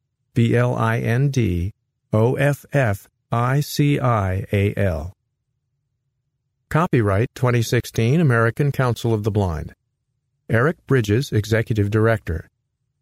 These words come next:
Sharon Lovering, Editor. One seven zero three North Beauregard Street, Suite four two zero, Alexandria,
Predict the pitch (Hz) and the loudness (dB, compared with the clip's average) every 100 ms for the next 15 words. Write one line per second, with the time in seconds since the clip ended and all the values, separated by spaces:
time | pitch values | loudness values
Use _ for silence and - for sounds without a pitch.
0 | _ - - 117 113 123 120 135 139 131 | _ -6 0 2 2 0 -2 0 0 2
1 | 92 80 90 _ _ - 135 120 85 85 | -2 -4 -12 _ _ -2 0 2 -2 -6
2 | - _ _ _ _ _ _ _ _ _ | -12 _ _ _ _ _ _ _ _ _
3 | _ _ - 123 135 - 139 143 139 120 | _ _ 0 2 2 2 0 2 2 2
4 | 123 147 - 113 98 104 104 120 131 127 | 4 2 0 0 2 0 2 2 2 -2
5 | 139 - 139 135 101 101 92 90 - 120 | -10 0 2 4 2 0 -2 -4 -2 0
6 | 160 - _ _ _ - - 139 139 - | 0 -6 _ _ _ -14 0 2 0 -2
7 | - 120 120 131 123 113 101 90 85 101 | 0 0 2 0 0 2 0 0 -2 -4
8 | _ _ - 113 104 113 110 123 131 135 | _ _ -4 0 2 0 0 0 2 2
9 | 143 | 2